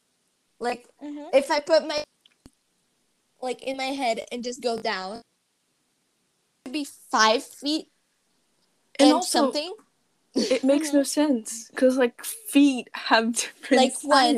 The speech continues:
Speaker 3: sizes.
Speaker 1: one foot.
Speaker 2: Exactly.
Speaker 1: One
Speaker 3: So,
Speaker 1: foot.
Speaker 3: like, dude.
Speaker 1: Three. F-, like, yeah.
Speaker 3: They don't
Speaker 1: I don't,
Speaker 3: even
Speaker 1: I
Speaker 3: get,
Speaker 1: don't know
Speaker 3: like,
Speaker 1: what my
Speaker 3: a
Speaker 1: size
Speaker 3: thing
Speaker 1: is.
Speaker 3: that, like, it's always measured the same. No, they pick, like, feet. Feet
Speaker 2: Also,
Speaker 1: And this
Speaker 3: have
Speaker 1: is
Speaker 2: like
Speaker 3: all
Speaker 1: also
Speaker 3: different
Speaker 1: something that annoys me,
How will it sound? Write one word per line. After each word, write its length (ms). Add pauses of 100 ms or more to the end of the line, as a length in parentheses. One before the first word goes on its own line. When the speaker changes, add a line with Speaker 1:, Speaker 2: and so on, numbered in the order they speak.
Speaker 3:
sizes. 140
Speaker 1:
one 220
foot. 280
Speaker 2:
Exactly. 920
Speaker 1:
One 220
Speaker 3:
So, 160
Speaker 1:
foot. 160
Speaker 3:
like, 220
dude. 400
Speaker 1:
Three. 460
F-, 420
like, 260 (100)
yeah. 400 (520)
Speaker 3:
They 220
don't 120
Speaker 1:
I 60
don't, 100
Speaker 3:
even 60
Speaker 1:
I 60
Speaker 3:
get, 100
Speaker 1:
don't 100
know 60
Speaker 3:
like, 100
Speaker 1:
what 160
my 140
Speaker 3:
a 40
Speaker 1:
size 360
Speaker 3:
thing 200
Speaker 1:
is. 40
Speaker 3:
that, 160 (640)
like, 360
it's 200
always 400
measured 480
the 100
same. 380 (140)
No, 360 (220)
they 100
pick, 200
like, 160
feet. 400 (100)
Feet 320
Speaker 2:
Also, 220
Speaker 1:
And 100
this 140
Speaker 3:
have 100
Speaker 1:
is 60
Speaker 2:
like 80
Speaker 3:
all 80
Speaker 1:
also 200
Speaker 3:
different 140
Speaker 1:
something 320
that 140
annoys 440
me, 240